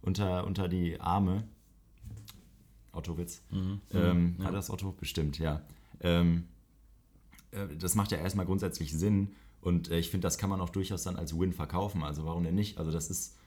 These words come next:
Speaker 1: äh, ich weiß nicht, was Paare, die über hundertfünfzigtausend zusammen verdienen im Jahr,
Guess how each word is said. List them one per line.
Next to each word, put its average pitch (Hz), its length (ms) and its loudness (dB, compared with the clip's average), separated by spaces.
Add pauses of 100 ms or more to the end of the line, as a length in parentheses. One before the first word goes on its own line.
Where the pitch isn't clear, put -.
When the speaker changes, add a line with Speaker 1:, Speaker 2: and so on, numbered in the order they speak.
(300)
Speaker 1:
äh, 87 360 2 (960)
ich 90 120 -6
weiß 107 260 0
nicht, 107 220 4
was 104 360 0
Paare, 107 480 0
die 98 140 -2
über 95 220 -2
hundertfünfzigtausend 101 840 -2
zusammen 95 260 -6
verdienen 95 280 -2
im 98 100 0
Jahr, 95 320 0